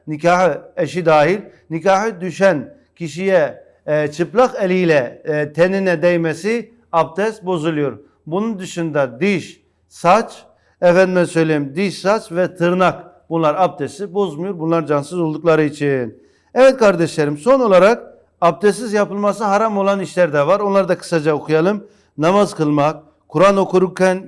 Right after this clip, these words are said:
ge-, geçen secde ayetini secde yapmak, Kabe'yi tavaf etmek, Kur'an-ı Kerim'i ellemek ve taşımak. Bu saydıklarımın üçü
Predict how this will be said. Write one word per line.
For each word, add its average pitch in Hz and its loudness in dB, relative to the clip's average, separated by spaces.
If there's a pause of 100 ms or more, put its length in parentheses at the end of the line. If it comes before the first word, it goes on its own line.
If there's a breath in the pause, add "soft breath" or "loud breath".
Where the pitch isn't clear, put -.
(100)
ge-, 147 0
geçen 160 -2
secde 165 0
ayetini 156 0
secde 143 -4
yapmak, 147 2 (300 soft breath)
Kabe'yi 175 4
tavaf 170 4
etmek, 208 -2 (320 soft breath)
Kur'an-ı 180 4
Kerim'i 170 0
ellemek 170 -2
ve 180 0
taşımak. 131 -10
Bu 196 -10
saydıklarımın 156 -4
üçü 214 -8